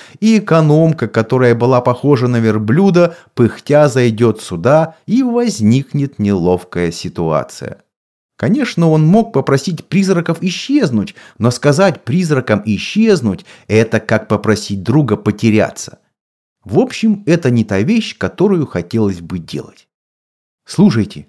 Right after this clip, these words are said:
сказал он, — «сегодня воскресенье. Я отведу вас в спортзал, он сегодня не занят.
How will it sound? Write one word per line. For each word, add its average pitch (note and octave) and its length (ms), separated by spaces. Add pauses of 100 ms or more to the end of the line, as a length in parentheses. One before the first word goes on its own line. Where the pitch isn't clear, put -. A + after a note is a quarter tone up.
сказал F#2 500
он, — F#2+ 260 (260)
«сегодня B2+ 680
воскресенье. - 840 (220)
Я C#3 220
отведу D#3+ 520
вас E3 240
в - 80
спортзал, B2+ 880
он A#3 220
сегодня F3+ 480
не F#3 160
занят. G#2+ 480